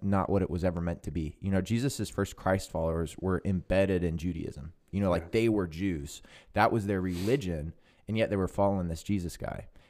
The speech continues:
Speaker 1: And then the first converts after that, you know, were Greeks, you know, and they had their culture, and Greek culture is very different than Jewish culture. Um, and that's part of the battle of the early church is, hey, we can follow Jesus,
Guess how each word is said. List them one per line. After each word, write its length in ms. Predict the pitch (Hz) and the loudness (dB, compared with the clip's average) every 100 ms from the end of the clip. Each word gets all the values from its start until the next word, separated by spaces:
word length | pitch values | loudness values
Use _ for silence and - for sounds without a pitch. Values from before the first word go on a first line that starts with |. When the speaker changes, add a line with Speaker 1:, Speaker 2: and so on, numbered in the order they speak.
| _ | _
Speaker 1:
And 80 | 110 | 0
then 80 | 113 | 2
the 60 | |
first 300 | 107 120 - | 4 2 2
converts 400 | - 120 117 104 | 2 2 4 4
after 280 | 113 120 - | 6 6 6
that, 280 | 101 95 98 - | 4 6 4 -2
you 160 | 98 95 | -4 0
know, 260 | 87 87 90 | 0 0 0
were 160 | 113 | -2
Greeks, 500 | 104 127 156 - - - _ _ | 0 0 0 -4 -16 -20 _ _
you 100 | 98 | 0
know, 180 | 104 117 | 4 4
and 120 | 113 | 6
they 120 | 127 | 6
had 360 | 127 127 120 113 | 6 8 6 6
their 200 | 110 98 - | 2 0 -4
culture, 420 | - - 139 - 131 | -8 0 0 2 2
and 120 | 104 | 2
Greek 220 | 120 - | 2 2
culture 260 | - 147 123 | 0 0 0
is 80 | 104 | 0
very 160 | 113 | 0
different 420 | 104 135 - - | 2 0 2 0
than 120 | 110 101 | 2 2
Jewish 260 | 95 90 | 4 2
culture. 480 | - 85 - 85 80 - - _ - | 0 -6 -2 -4 -6 -10 -20 _ -4
Um, 220 | 101 92 - | -4 -4 -4
and 100 | 110 | 2
that's 140 | 117 - | 2 2
part 240 | 131 117 | 2 4
of 40 | |
the 60 | 98 | 2
battle 300 | 85 107 107 | 4 4 4
of 40 | |
the 60 | 101 | 4
early 220 | 101 92 | 2 0
church 240 | 92 127 98 | 0 -2 0
is, 80 | |
hey, 100 | 110 107 | 0 0
we 120 | 135 | 0
can 160 | 107 | -2
follow 340 | 92 113 113 104 | 0 2 4 2
Jesus, 680 | - 139 - 107 98 113 - | -4 -6 -4 0 2 2 0